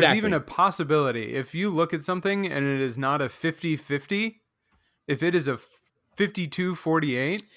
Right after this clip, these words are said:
Speaker 1: Yeah, and, and the reason
Speaker 2: turn
Speaker 1: why I
Speaker 2: around.
Speaker 1: specific-, i-, the, the, the reason I specifically say aerials is I will, <sighs> when you start,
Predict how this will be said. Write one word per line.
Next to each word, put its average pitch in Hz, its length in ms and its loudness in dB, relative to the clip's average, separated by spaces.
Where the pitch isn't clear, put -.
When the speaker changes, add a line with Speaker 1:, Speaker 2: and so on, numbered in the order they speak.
Speaker 1:
Yeah, 110 540 8
and, 156 340 6
and 147 160 8
the 156 80 10
reason 190 280 10
Speaker 2:
turn 196 40 10
Speaker 1:
why 185 80 10
I 170 60 10
Speaker 2:
around. 147 80 10
Speaker 1:
specific-, 135 680 6
i-, 131 200 6
the, 135 160 2
the, 156 240 4
the 135 100 4
reason 175 220 8
I 165 60 8
specifically 139 420 4
say 120 180 4
aerials 110 380 6
is 101 220 0
I 120 100 6
will, 151 300 10
<sighs> - 40 -6
when 147 240 6
you 147 100 8
start, 180 400 10